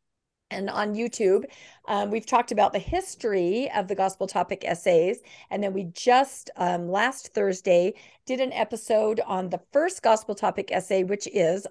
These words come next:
Are Mormons Christian? And these are absolutely fascinating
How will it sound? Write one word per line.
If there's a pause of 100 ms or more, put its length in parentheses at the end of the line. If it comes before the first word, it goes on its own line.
Are
Mormons
Christian? (360)
And
these
are
absolutely (160)
fascinating